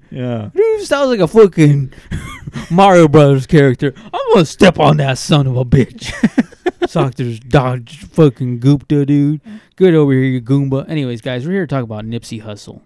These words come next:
Speaker 1: Yes.
Speaker 2: Uh, guys, uh, legendary rapper, uh, a rapper that's been influential to,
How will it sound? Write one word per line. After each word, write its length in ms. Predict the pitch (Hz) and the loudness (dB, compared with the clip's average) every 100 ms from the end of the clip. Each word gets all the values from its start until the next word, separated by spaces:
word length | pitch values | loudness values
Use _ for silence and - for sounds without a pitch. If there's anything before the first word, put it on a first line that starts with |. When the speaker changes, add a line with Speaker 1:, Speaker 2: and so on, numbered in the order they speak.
| - | -10
Speaker 1:
Yes. 520 | 104 87 - - - - | -8 -8 -12 -20 -16 -8
Speaker 2:
Uh, 320 | 131 123 123 | -6 -6 -6
guys, 640 | 127 131 131 131 123 120 | -6 -6 -4 -4 -6 -10
uh, 220 | 127 - | -16 -16
legendary 680 | 143 139 156 143 147 139 127 | -10 -6 -4 -2 -2 -2 -2
rapper, 680 | 120 123 123 123 120 110 - _ _ _ _ - | -4 -4 -4 -4 -4 -4 -10 _ _ _ _ -10
uh, 200 | 123 120 | -10 -8
a 80 | 123 | -6
rapper 380 | 131 135 131 127 | -6 -6 -8 -8
that's 340 | 123 117 - | -8 -10 -10
been 180 | 127 123 | -10 -10
influential 1080 | 123 123 123 123 127 131 123 120 120 123 - - - | -10 -10 -8 -6 -6 -4 -2 -2 -4 -6 -12 -20 -14
to, 680 | 135 123 120 117 117 117 | -8 -6 -6 -6 -8 -10